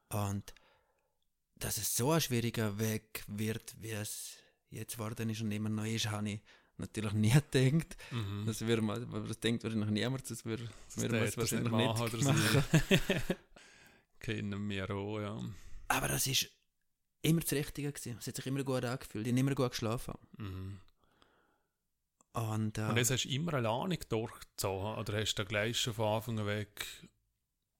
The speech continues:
Speaker 2: was weiß ich, ein, zwei Personen neben dir gehabt, wo, hast du gleich jemanden angestellt gehabt?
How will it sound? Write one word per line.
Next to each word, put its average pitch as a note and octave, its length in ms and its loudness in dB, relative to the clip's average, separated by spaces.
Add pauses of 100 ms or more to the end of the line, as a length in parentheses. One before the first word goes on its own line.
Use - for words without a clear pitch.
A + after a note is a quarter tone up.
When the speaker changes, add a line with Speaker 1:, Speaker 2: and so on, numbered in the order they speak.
(280)
Speaker 2:
was - 180 -12
weiß G2+ 120 -8
ich, G2+ 200 -2
ein, G2 220 -4
zwei G2+ 400 -4 (380)
Personen G2+ 500 -2
neben G#2+ 320 -4
dir - 140 -6
gehabt, G2+ 240 0
wo, G2+ 240 -4 (680)
hast - 180 0
du G#2 100 -4
gleich G2 200 0
jemanden F#2 320 -6
angestellt G#2+ 600 -2
gehabt? G2 240 -6